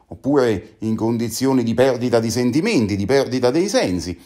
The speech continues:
In queste condizioni è possibile abbandonare, sia pure momentaneamente, coscienza di sé. È possibile, sia pure momentaneamente, dimenticarsi di se stessi. Ma perché la soluzione sia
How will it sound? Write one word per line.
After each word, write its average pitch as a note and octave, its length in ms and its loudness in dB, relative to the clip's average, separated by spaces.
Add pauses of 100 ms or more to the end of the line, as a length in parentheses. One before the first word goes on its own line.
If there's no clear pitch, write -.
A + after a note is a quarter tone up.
(140)
In F3 120 -4
queste B3+ 280 0
condizioni F3+ 560 0
è A2 80 0
possibile G2 920 -4 (540)
abbandonare, B2 880 2
sia A#2 200 -2
pure C3 200 -2
momentaneamente, A2 920 0
coscienza G#2 540 -4
di F#2+ 140 -2
sé. F2 180 -4
È - 120 -6
possibile, A#2+ 760 -4
sia - 240 -4
pure A#2+ 180 -2
momentaneamente, G2 1000 -2
dimenticarsi G2 1000 2
di E2 100 -8
se D#2+ 120 -8
stessi. - 540 -12 (680)
Ma - 100 -12
perché F#2+ 300 -2
la D3 80 6
soluzione C#3 560 0
sia B2+ 460 -2